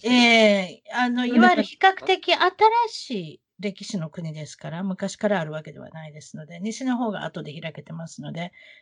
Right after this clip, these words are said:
Speaker 1: みんなが、
Speaker 2: はい。
Speaker 1: みんなが頑張って、なんか適当に、あの、成功していったって感じのイメージなので、
Speaker 2: うん。
Speaker 1: そういった意味では、差別の場が少し、かなり低いんだと思いますね。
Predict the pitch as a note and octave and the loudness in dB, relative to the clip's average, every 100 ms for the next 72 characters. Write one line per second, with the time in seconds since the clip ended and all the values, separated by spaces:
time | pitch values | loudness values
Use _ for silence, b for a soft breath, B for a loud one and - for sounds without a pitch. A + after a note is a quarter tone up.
0 | b D#4 F4+ D4+ B3+ B3+ C4+ A3+ F#3 G3 | b -6 -2 2 4 4 2 2 2 4
1 | G3 G3 F#3+ F3+ D#3+ E3+ F#3 E3+ G3 F#3+ | 4 4 0 -2 -4 -4 -6 -4 -6 -6
2 | - F#3 F3 F3 E3 - E3+ E3 - F3+ | -2 -2 -2 -4 -8 -6 -4 -4 -4 -6
3 | E3+ F3 D#3+ - E3+ - F#3+ F#3 E3+ E3+ | -4 -8 -8 -6 -6 -2 -4 -4 -6 -6
4 | E3+ D#3+ D#3 D#3+ D#3 D3+ D#3+ E3 D#3+ E3 | -6 -8 -8 -8 -8 -10 -12 -12 -8 -6
5 | E3 _ b b b b - G3 F#4 G#4 | -6 _ b b b b -12 2 6 6
6 | - E4 C4 A#3+ A#3 B3 A3+ - _ _ | 6 6 8 8 8 8 6 2 _ _
7 | _ _ _ _ _ _ G#3+ G#3+ C#4+ B3+ | _ _ _ _ _ _ -10 0 2 4
8 | G#3+ F#3+ E3+ E3 D3 - _ _ - _ | 2 0 -4 -6 -12 -20 _ _ -20 _
9 | _ _ _ - G#3 G3 G3 F#3+ _ - | _ _ _ 2 2 4 -2 -4 _ -18
10 | - - E4 - - - _ - G3+ A#3+ | -14 -6 -6 -6 -14 -14 _ -4 0 2
11 | F#4+ B3 - - E4 F3+ C#3+ - C3+ C3+ | 2 0 -4 -6 -2 -2 -4 -18 -20 -20
12 | D3+ D#3 - C4+ | -20 -18 -10 -10